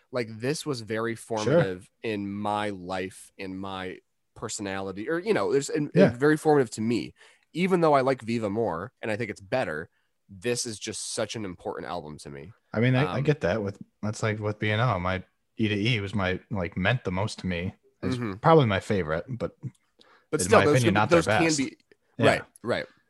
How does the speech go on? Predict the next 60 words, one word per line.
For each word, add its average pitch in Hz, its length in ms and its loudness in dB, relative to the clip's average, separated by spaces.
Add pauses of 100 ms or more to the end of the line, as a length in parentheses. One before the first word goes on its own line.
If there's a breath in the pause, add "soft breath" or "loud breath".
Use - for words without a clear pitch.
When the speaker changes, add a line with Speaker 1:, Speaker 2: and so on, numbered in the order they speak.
(420)
Speaker 1:
By 170 120 4
the 151 80 6
way, 135 40 8
I - 40 8
was 123 100 2
listening 131 300 0
to, 120 260 0
um, 98 200 0 (280 soft breath)
Heal 139 180 2
Thyself 113 300 0
Part 92 180 -2
One 107 140 -2
again 131 240 -4
today. 143 260 -4 (440 soft breath)
Still 135 280 4
one 127 80 6
of 120 60 0
the 113 60 -6
best 110 200 0
albums 101 220 -2
of, 98 100 -10
Speaker 2:
Still. - 200 -4
Speaker 1:
one 131 60 4
of 127 40 2
my 117 80 0
favorite 117 200 -2
albums 101 200 -4
ever. 82 180 -8
Speaker 2:
Hell 85 240 -2
Speaker 1:
Like, 131 140 2
Speaker 2:
yeah. - 60 -6
Speaker 1:
literally, 156 340 4
it's, 143 140 4
it's, 139 160 -6
like, 139 160 0
top 123 200 -2
ten 98 200 -6
for 110 100 -8
me 95 140 -6
now 90 260 -6
ever. 85 260 -8
But 101 140 -8
Speaker 2:
Yeah. 90 180 -2 (120)
So 113 160 0
Speaker 1:
so 220 80 12
Speaker 2:
check 151 160 8
out 131 240 8 (100)
Heal 123 180 4
Thyself 107 320 2
Part 98 200 0
One. 82 320 0
Go 104 100 0
listen 101 220 2
to - 40 -2
our 85 60 4
Speaker 1:
Yeah, 80 80 4
Speaker 2:
app. 80 60 2
Speaker 1:
by 123 100 4
Stephen 143 320 2
Page. 117 320 0